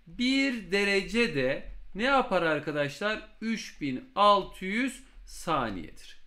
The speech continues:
Şimdi gelelim soru çeşitlerimize. On altı derece, yirmi dakika, yirmi sekiz saniye. Kaç saniyedir? Buna dokunmayacaksın. O zaten saniyede. Biz diğerlerini çevireceğiz. Bak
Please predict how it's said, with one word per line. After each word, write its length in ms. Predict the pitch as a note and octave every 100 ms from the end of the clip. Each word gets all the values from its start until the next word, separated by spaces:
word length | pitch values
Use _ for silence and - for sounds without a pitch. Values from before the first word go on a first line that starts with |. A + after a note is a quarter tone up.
| - -
Şimdi 440 | C#4+ G#3+ G#2 - - -
gelelim 640 | B3 A#3 F#3 C#3+ D#3 F#3+ - -
soru 540 | - D3 B2+ E3+ - - -
çeşitlerimize. 840 | - C#3+ - D3 A#2+ G#2 F#2+ F#2 - - - _ G#3+
On 140 | A3+
altı 320 | A#3 A#3 B3+
derece, 360 | A#3 G#3 A#2+ G2 - _ _ _ _
yirmi 460 | F3 A3+ G#3 A#2 - - - - - E3
dakika, 680 | G3 A3+ - G3+ G#3 - -
yirmi 260 | A3 G3+ D3+
sekiz 380 | C3+ - F#3+
saniye. 420 | - E3 D3 G#2 - -
Kaç 240 | A#3 -
saniyedir? 520 | - A3 F3+ A#2+ F#2+ - - - -
Buna 280 | B3 C#4+ A#3+
dokunmayacaksın. 720 | A#3+ - D4+ D#4 A3+ C#3+ A#2 -
O 120 | A#3
zaten 440 | A#3+ C4+ C4 G3+
saniyede. 840 | E3 F3+ F3 F#3 F#3+ G3 G3 D3+ - - - - F#3+
Biz 460 | C4+ C4 E3 C3
diğerlerini 600 | D#3 F3+ F#3 F3 F3+ F3
çevireceğiz. 680 | E3 A#2 F#2+ F2+ G2 - -
Bak 300 | F3 B2+ -